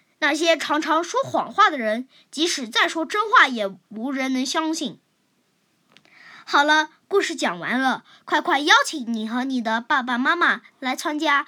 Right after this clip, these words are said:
小桔灯亲子朗读档，档案征集活动吧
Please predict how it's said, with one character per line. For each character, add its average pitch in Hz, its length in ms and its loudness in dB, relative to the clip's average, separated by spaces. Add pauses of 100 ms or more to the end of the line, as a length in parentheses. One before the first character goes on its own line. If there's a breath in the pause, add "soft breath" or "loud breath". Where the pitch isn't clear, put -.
(120 loud breath)
小 240 180 -6
桔 233 200 -6
灯 311 280 -2
亲 427 280 -8
子 294 120 -4
朗 240 220 -2
读 240 240 -6 (580 soft breath)
档， - 200 -4 (160)
档 254 160 2
案 247 480 2
征 440 200 -2
集 262 140 -4
活 302 220 -2
动 415 180 -2
吧 202 240 -2